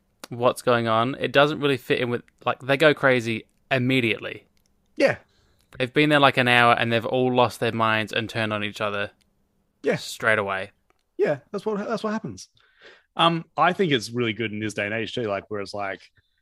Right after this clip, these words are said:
Speaker 2: you know, a lot of people are a bit more, <laughs> they want their space. They're a bit sort of dubious of other people and stuff like that. Like, they, they don't know what people might not ha-, might, might have and might not have. And it's like, I think it still holds up. Like, I, and I actually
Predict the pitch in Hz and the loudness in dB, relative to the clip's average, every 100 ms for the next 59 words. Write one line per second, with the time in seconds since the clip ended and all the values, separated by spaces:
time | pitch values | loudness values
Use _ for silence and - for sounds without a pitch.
0 | _ - 104 90 107 - - 120 117 107 | _ -6 -6 -6 -10 -16 -8 -2 -2 -2
1 | 107 110 104 95 107 101 104 92 - _ | -6 -6 -6 -6 -10 -8 -6 -6 -10 _
2 | - - _ _ 113 110 107 98 - 101 | -20 -20 _ _ -2 -2 -4 -6 -4 -4
3 | 98 - - - 104 95 101 - 101 98 | -4 -8 -10 -8 -8 -6 -10 -10 -12 -12
4 | 95 - - - 131 120 110 104 110 107 | -14 -20 -20 -18 -8 -4 -4 -4 -4 -6
5 | 101 110 110 107 101 107 104 104 110 104 | -6 -6 -6 -6 -8 -10 -8 -6 -6 -6
6 | 104 104 107 107 110 107 107 107 113 104 | -10 -10 -10 -10 -8 -8 -8 -8 -8 -8
7 | 104 104 104 101 98 - 117 107 - 120 | -8 -8 -12 -12 -12 -10 -10 -10 -8 -8
8 | 104 117 120 113 110 107 113 113 120 127 | -4 -2 -2 -2 -4 -4 -6 -4 -4 -4
9 | 123 110 - 113 110 - _ _ _ _ | -6 -6 -4 -4 -4 -10 _ _ _ _
10 | _ _ _ - 214 220 294 196 - 180 | _ _ _ 0 2 4 4 4 6 6
11 | 160 131 180 170 117 113 151 170 147 127 | 6 4 2 2 0 0 4 4 2 -2
12 | - _ _ _ 143 143 143 - - 156 | -12 _ _ _ -2 -2 -4 -10 0 4
13 | 208 175 - 139 127 | 4 2 -2 -2 -4